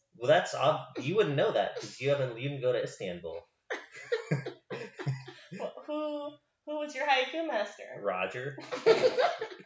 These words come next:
Speaker 2: Roger who?
Speaker 1: Uh, Roger Milton. He was in the Hilton I was in.
Speaker 2: <laughs> Roger
Speaker 1: And he
Speaker 2: Milton
Speaker 1: taught me about
Speaker 2: was in
Speaker 1: haikus.
Speaker 2: the Hilton Hotel in Istanbul
Speaker 1: Yeah.
Speaker 2: that you were in, and he taught you haikus?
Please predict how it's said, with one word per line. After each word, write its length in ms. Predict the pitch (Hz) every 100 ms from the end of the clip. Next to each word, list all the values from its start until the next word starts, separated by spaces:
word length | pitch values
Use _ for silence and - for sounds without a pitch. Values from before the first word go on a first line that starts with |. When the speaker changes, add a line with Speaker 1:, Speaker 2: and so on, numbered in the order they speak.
| - - - 262
Speaker 2:
Roger 280 | 277 277 311
who? 720 | 339 254 240 277 _ - 101
Speaker 1:
Uh, 260 | 95 95 98
Roger 340 | 104 104 104
Milton. 440 | 95 104 127 139 147 - - - _ _ _
He 100 | 107
was 100 | 107
in 80 | 117
the 60 | 98
Hilton 400 | 104 - 147 139
I 140 | 110 117
was 160 | 123
in. 240 | 135 165 135 - - - _ -
Speaker 2:
<laughs> 200 | 370 262
Roger 300 | 269 294 302
Speaker 1:
And 80 | 269
he 60 | 254
Speaker 2:
Milton 260 | - 330
Speaker 1:
taught 200 | 254 -
me 60 | 110
about 200 | 107 202
Speaker 2:
was 200 | 277 247
in 200 | 117 127
Speaker 1:
haikus. 80 | 233
Speaker 2:
the 80 | 233
Hilton 460 | 240 247 247 254 240
Hotel 420 | 220 - 220 240 254 - - -
in 160 | 247 -
Istanbul 600 | 226 - 262 254 247 262 - -
Speaker 1:
Yeah. 180 | 110 -
Speaker 2:
that 180 | 240 240
you 100 | 247
were 80 | 240
in, 180 | 240 254 262 - -
and 80 | 226
he 140 | 226 226
taught 180 | 226 240
you 100 | 233
haikus? 480 | 214 - 254 302